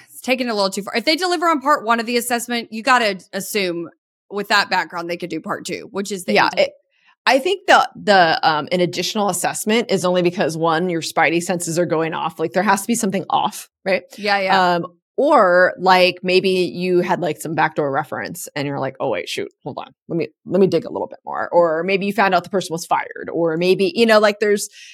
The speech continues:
Speaker 2: there's this, I think, a couple of other things that, uh, would have to play into that. But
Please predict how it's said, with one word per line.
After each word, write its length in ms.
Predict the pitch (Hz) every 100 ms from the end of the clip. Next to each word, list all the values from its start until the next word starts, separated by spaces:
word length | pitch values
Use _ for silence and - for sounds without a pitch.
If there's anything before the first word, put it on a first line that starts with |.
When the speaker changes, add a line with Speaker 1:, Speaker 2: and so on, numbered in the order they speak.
| _
Speaker 2:
there's 200 | 233 226
this, 160 | 220 - 226
I 80 |
think, 240 | 220 254 247
a 60 |
couple 280 | 247 226 208
of 80 | 180
other 180 | 170 165
things 420 | 165 170 160 151
that, 280 | - - - -
uh, 120 | 139
would 120 | 147
have 140 | 180 170
to 60 | 135
play 240 | 160 151
into 220 | 160 226
that. 300 | 220 240 -
But 140 | 175